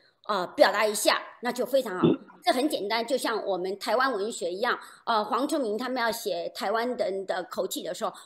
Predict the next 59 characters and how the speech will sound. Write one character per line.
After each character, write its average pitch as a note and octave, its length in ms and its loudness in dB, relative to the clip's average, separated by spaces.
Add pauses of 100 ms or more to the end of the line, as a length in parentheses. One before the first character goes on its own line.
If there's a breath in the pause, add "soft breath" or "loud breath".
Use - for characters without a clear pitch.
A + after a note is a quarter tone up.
不 D#4 100 2
是 D#4+ 120 2
通 D4+ 260 0
篇 C#4 220 0
都 A#3+ 180 2
是， - 320 -8
而 A3 140 0
是 C4 160 -8
在 B3 180 4
一 G#3+ 80 -2
个 A#3+ 100 -2
重 B3 220 0
要 G#3 140 2
的 F#3+ 80 2
点 E3 220 -8
里 F3 100 -4
面， A#3+ 180 -2 (220 loud breath)
呃， F#3 260 2
这 A#3 140 -8
个， F3+ 320 0 (160)
呃， F#3 120 -2
放 C4+ 240 4
进 A3 160 -4
去 A3 120 -8
一 G#3 120 -10
点， - 260 -8 (180 soft breath)
那 C4+ 100 -2
这 - 140 2
样 A#3 160 4
足 B3+ 160 -4
以 A#3 80 -4
表 F3 180 -4
达 F3 120 -4
就 - 180 6
可 - 180 -4
以 G#3 160 -8
了 - 260 -14
哈。 - 220 -8 (180 loud breath)
所 C#4 160 4
以 D4 100 4
这 D#4+ 140 0
是 C#4 120 -2
我 G3 320 -2
个 B3+ 240 0
人 F3+ 280 -4 (140 loud breath)
听 C4 220 -4
了 G3 140 -2
那 G#3 140 -2
个 E3+ 360 -6 (600)
哈 - 200 -4
金 A#3+ 120 -2
教 G3+ 200 2
授 F#3 240 -2
的 D#3+ 280 -8
演 F3+ 220 -6
讲 - 160 -8
的 - 60 -10
时 - 120 -10
候， E3+ 140 -4